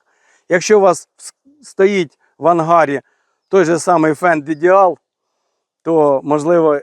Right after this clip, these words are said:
і нема проблем, ви ще можете і надавати послуги, і збирати іншим господарством. Це все добре.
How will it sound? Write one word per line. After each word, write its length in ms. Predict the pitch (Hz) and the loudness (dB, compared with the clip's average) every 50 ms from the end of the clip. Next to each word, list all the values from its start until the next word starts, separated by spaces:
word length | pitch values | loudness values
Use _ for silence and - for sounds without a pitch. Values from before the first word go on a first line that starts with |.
| - | -8
і 220 | - 151 147 151 151 | -8 -6 -6 -6 -6
нема 300 | 147 147 151 151 156 147 | -6 -6 -4 -2 -4 -4
проблем, 480 | 143 151 151 143 147 175 165 143 131 | -2 -4 -6 -4 -2 -2 -2 -2 -2
ви 120 | 123 139 135 | -6 -8 -10
ще 160 | - 156 151 | -8 -8 -8
можете 320 | 143 147 143 139 123 151 | -6 -6 -6 -6 -6 -6
і 20 | 147 | -6
надавати 540 | 143 143 135 147 147 151 147 135 - - 131 | -6 -6 -4 -2 -2 0 -2 -2 -4 -8 -8
послуги, 540 | - 180 185 160 - 160 156 139 135 135 123 _ _ _ _ _ _ | -4 -2 -2 -2 -2 -4 -4 -4 -4 -4 -6 _ _ _ _ _ _
і 140 | - 147 143 | -8 -6 -6
збирати 500 | 127 127 135 156 151 156 156 131 - 151 | -6 -4 -2 0 2 2 0 -2 -4 -8
іншим 460 | 160 - 170 160 156 131 - 143 135 | -10 -6 -6 -6 -6 -6 -6 -6 -6
господарством. 720 | 139 139 - - 160 143 160 160 139 117 - _ 92 87 _ _ _ _ _ _ _ _ _ _ _ _ _ _ _ _ _ | -6 -8 -4 -4 -4 0 0 0 0 -2 -6 _ -20 -20 _ _ _ _ _ _ _ _ _ _ _ _ _ _ _ _ _
Це 180 | - 156 156 | -4 -2 -2
все 200 | 139 - - 143 | -2 -2 -4 -4
добре. 380 | 139 131 151 135 117 104 87 | -2 0 -2 -2 -2 -4 -12